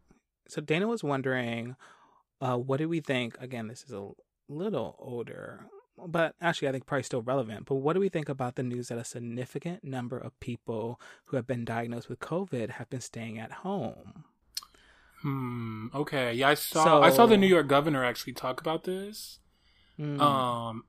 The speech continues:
Speaker 2: and I think these people are full of shit. Like, I, I
Speaker 1: <laughs>
Speaker 2: really,
Speaker 1: Don't say
Speaker 2: it's
Speaker 1: that.
Speaker 2: possible that some of them, well, I'll say this.
Speaker 1: So wait,
Speaker 2: I
Speaker 1: you're saying they, they haven't really been staying at home?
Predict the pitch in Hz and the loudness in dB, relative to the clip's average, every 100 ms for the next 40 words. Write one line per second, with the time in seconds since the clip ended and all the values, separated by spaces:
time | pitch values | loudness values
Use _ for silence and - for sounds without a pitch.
0 | - 156 147 143 139 131 127 131 - 151 | -2 -2 0 -4 -6 -8 -8 -10 2 4
1 | 170 156 143 147 147 135 123 120 123 123 | 4 4 0 0 0 0 -4 -4 -8 -8
2 | - 123 113 127 120 113 135 139 - - | -8 -8 -10 -8 -8 -2 2 4 6 4
3 | 147 - - - 139 - - - - - | 4 2 2 2 4 2 4 4 2 2
4 | - - 262 175 180 240 220 247 262 262 | 2 2 6 6 8 6 8 8 10 8
5 | 240 202 - 247 247 247 247 247 254 - | 6 4 2 2 2 2 0 -2 -4 -10
6 | - 247 254 254 269 277 254 196 135 - | 2 10 12 12 8 4 6 6 4 2
7 | 247 233 - 233 277 254 220 190 190 190 | 8 12 12 10 8 8 8 8 8 8
8 | 185 175 - 156 165 165 160 160 156 156 | 10 8 4 2 6 8 8 8 4 4
9 | 160 165 180 165 165 175 170 180 185 | 4 6 6 10 8 10 8 8 4